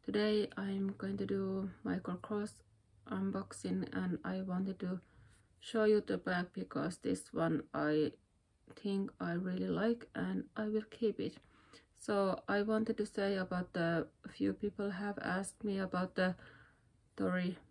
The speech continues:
Burch bag. I don't remember the name, but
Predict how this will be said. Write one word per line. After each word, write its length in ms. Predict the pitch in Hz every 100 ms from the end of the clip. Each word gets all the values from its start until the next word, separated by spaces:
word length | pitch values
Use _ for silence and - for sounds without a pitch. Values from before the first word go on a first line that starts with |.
| -
Burch 460 | 180 185 180 - - - - - - -
bag. 340 | 196 185 196 202 202
I 140 | 202
don't 160 | 202 196
remember 540 | 202 196 185 180 170
the 100 | 185
name, 240 | 185 180
but 220 | 175 170